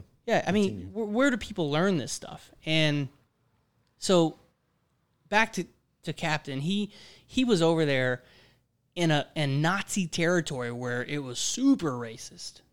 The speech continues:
Speaker 2: Mm-hmm.
Speaker 1: In Nazi territory, he was probably fighting against not just an enemy, um, a foreign enemy, the Nazis, but he was also probably fighting the racism that he encountered being in the unit that he was in.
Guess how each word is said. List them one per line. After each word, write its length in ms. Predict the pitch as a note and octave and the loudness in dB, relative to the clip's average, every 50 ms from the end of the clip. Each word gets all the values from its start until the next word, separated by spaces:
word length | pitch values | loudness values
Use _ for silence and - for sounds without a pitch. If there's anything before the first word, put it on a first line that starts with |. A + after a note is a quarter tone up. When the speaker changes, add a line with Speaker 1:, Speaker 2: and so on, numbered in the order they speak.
| - _ _ - | -20 _ _ -8
Speaker 2:
Mm-hmm. 200 | G#2 G2 A2+ B2 A#2+ - _ _ | -6 -4 -4 -4 -6 -8 _ _
Speaker 1:
In 260 | E3+ E3 D#3+ D#3 D3+ | 2 2 4 4 4
Nazi 420 | D#3+ F3 G#3 A#3 A3+ - - B3 A3 | 4 4 4 4 2 0 -4 -6 -6
territory, 640 | - - G3+ G3 F#3+ F3+ E3+ - - C#3+ B2+ B2 | -4 0 2 2 4 2 2 -2 -4 -4 -4 -4
he 140 | C#3 C#3+ G3+ | 0 0 2
was 140 | G#3 F#3 - | 2 2 0
probably 340 | - - C4+ C#4 C4 A#3+ E3 | 0 0 0 2 2 2 0
fighting 480 | - - - E3+ F#3 F#3 F#3 F3+ E3 | 0 -2 -2 -2 -2 0 0 0 0
against 500 | D3+ C3+ C#3 D#3 D3 C#3 C3+ - - - - _ _ _ _ _ _ _ _ _ _ _ _ _ _ _ _ _ _ _ _ | -2 -2 -2 -4 -4 -4 -6 -8 -12 -16 -18 _ _ _ _ _ _ _ _ _ _ _ _ _ _ _ _ _ _ _ _
not 180 | - A#3 B3+ A#3 | 0 0 0 2
just 180 | - - - | 2 0 0
an 80 | D3+ C#3 | -2 0
enemy, 560 | - E3 G3+ A3 F#3+ D3 C3 A#2+ A#2+ C#3 - - - - _ _ _ _ _ _ _ _ - | 2 2 4 4 4 4 2 0 -4 -4 -8 -10 -18 -20 _ _ _ _ _ _ _ _ -4
um, 300 | C#3 C3+ B2+ B2 B2+ - - _ _ _ - | -2 0 0 -2 -4 -6 -12 _ _ _ -16
a 60 | C#3 | -16
foreign 320 | - - G#3+ A#3+ A#3 F3 C#3+ | -4 2 4 4 6 6 4
enemy, 300 | C3 B2 B2 C3 C3+ C#3 | 2 0 0 -2 0 0
the 100 | C#3 C#3 | 0 2
Nazis, 580 | C3+ D#3 F#3+ E3 - - B2+ - - - - - _ _ _ | 2 2 2 0 -2 -4 -10 -14 -14 -16 -18 -20 _ _ _
but 100 | - D#3+ | 0 2
he 60 | E3+ | 2
was 100 | E3 D#3 F#3+ | 2 4 2
also 220 | B3+ B3+ - - | 2 2 2 -2
probably 260 | - - E3 D3 C#3 | -2 0 0 0 0
fighting 460 | C3 - D3 C3+ C3+ C3+ C3+ C3 B2+ B2+ | -2 -2 -4 -2 -2 -2 -4 -4 -4 -4
the 80 | C3 | -4
racism 480 | B2 C#3 D#3 F#3 F3 - D#3 C#3 C#3+ C3+ | -2 0 0 0 0 -2 -4 -4 -2 -2
that 140 | C3 C3 B2+ | -2 -2 -2
he 260 | C3 B2 B2+ C3 - - _ _ _ - | -2 -4 -6 -10 -14 -18 _ _ _ -6
encountered 640 | C#3+ C#3+ C3+ - D3+ C3 B2+ B2 B2 B2 A#2+ A#2+ - _ _ _ _ _ _ | -6 -6 -4 -4 -6 -6 -6 -6 -6 -6 -6 -8 -10 _ _ _ _ _ _
being 180 | D#3+ D#3 D3 | -2 0 0
in 100 | C#3 C3 | 0 -2
the 80 | B2 A#2+ | -2 -4
unit 340 | B2 C3 D#3+ G#3 A#3 F#3+ C#3 | -2 2 2 4 4 2 0
that 100 | B2+ B2 | -2 -4
he 120 | B2+ B2 A#2+ | -6 -6 -6
was 180 | A#2+ A#2+ A#2 | -8 -10 -12
in. 280 | A#2 A#2 A2+ C#3 E3 | -10 -8 -8 -8 -8